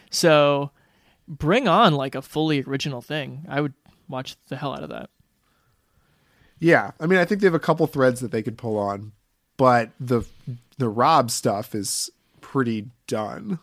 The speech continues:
Speaker 2: I think, at least from the choices that it made at the end of this one.
Speaker 1: What do you, when you say threads to pull on, you mean, like, Jake Lacy's burgeoning kickboxing career?
Speaker 2: Oh God, I can't wait.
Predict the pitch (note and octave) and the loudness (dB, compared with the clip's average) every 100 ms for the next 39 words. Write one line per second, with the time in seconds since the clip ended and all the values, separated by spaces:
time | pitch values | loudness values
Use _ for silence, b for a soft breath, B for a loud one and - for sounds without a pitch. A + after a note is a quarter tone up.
0 | _ B2 A#2 - _ C3 A2+ C#3+ - F#3+ | _ -8 -8 -10 _ -4 -4 -8 -10 -2
1 | D3 D#3+ D3+ D3 B2+ A#2+ - C#3+ C3 B2+ | 2 4 2 0 -2 0 2 4 2 0
2 | A#2 A#2+ A2+ A2 A#2 A2 G2+ A2 G#2 G2+ | -2 -2 -2 -2 -2 -2 -4 -6 -6 -8
3 | F#2+ G#2 - - - E3+ - _ - E3 | -8 -10 -10 -16 -12 -12 -12 _ 0 2
4 | E3 D#3+ D#3+ D3+ D#3 C#3+ C#3+ C3+ C3 C#3+ | 2 2 2 2 0 0 -2 -4 -6 -6
5 | C3+ C3+ C3 B2+ C3 - C3+ C3+ C#3 C3+ | -6 -8 -10 -10 -12 -8 -8 -6 -8 -8
6 | C#3+ C#3+ - - - D#3 C#3+ C#3+ C#3 C3+ | -8 -8 -10 -12 -12 -8 -6 -6 -10 -8
7 | D3+ D#3+ D#3+ E3 - E3+ F3 F3+ E3 A3 | -6 -4 -4 -6 -8 -4 -4 -4 -6 -6
8 | G3 _ _ _ _ _ _ _ _ _ | -10 _ _ _ _ _ _ _ _ _
9 | _ _ _ _ A2+ G#2+ F#2+ - - G#2 | _ _ _ _ -8 -6 -6 -6 -10 -10
10 | G2+ F#2+ F#2 | -8 -8 -10